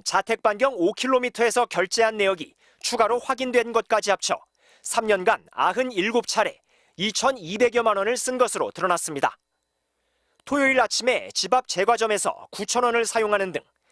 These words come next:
평일과 주말을 가리지 않은 서울에서의 소액 결제도 빈번했습니다.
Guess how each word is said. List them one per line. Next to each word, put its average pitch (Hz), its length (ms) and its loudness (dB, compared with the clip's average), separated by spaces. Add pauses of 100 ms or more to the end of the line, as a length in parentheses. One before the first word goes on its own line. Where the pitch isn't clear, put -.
(340)
평일과 208 600 2
주말을 202 400 0
가리지 208 400 0
않은 202 200 -2 (240)
서울에서의 220 760 0
소액 254 400 0
결제도 180 580 2
빈번했습니다. 165 720 -2